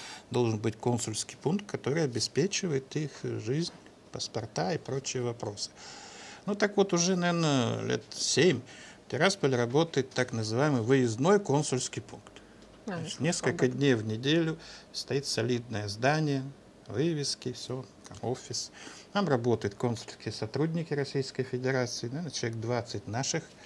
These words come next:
Speaker 1: э, вольнонаёмных. Толпятся граждане Российской Федерации, кто паспорта получает, кто наследство. То есть работа вся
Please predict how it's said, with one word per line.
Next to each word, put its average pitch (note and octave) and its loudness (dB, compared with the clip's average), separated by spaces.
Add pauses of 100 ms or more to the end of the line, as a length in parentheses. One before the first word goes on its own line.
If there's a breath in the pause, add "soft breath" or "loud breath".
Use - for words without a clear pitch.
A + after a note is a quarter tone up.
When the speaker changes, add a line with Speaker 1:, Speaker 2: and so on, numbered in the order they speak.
(560 loud breath)
Speaker 1:
э, A#2+ -2
вольнонаёмных. B2+ 4 (760 loud breath)
Толпятся C3+ 4
граждане A2 2
Российской G#2+ -2
Федерации, C#3 4
кто - -4
паспорта - -2
получает, B2+ -2
кто E3 0
наследство. D3 0
То - -6
есть - -2
работа C#4+ 2
вся A#3+ 2